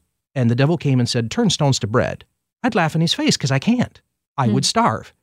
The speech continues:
Speaker 1: That's all I can do. So Jesus, in a sense, puts himself in exactly the same position. And he says, you know, "If the Spirit wants to do these things,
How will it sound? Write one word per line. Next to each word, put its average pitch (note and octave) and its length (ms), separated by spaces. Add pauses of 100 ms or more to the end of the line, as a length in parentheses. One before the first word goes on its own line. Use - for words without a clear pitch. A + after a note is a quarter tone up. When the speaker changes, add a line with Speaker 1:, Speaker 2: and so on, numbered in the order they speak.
(120)
Speaker 1:
That's D#3 260
all D3+ 180
I C#3 100
can C3 200
do. B2+ 320 (540)
So G3 440
Jesus, D#3 640
in C3+ 160
a C#3 40
sense, G#2 440
puts - 260
himself D3 340
in B2+ 100
exactly A#2 460
the G3+ 100
same D3 240
position. B2 560 (380)
And B2+ 120
he C#3+ 120
says, D3 400
you D3 80
know, D3+ 140
"If D#3+ 120
the - 60
Spirit D#3+ 720
wants C#3+ 340
to D#3 140
do C#3+ 180
these F3 240
things, A3 400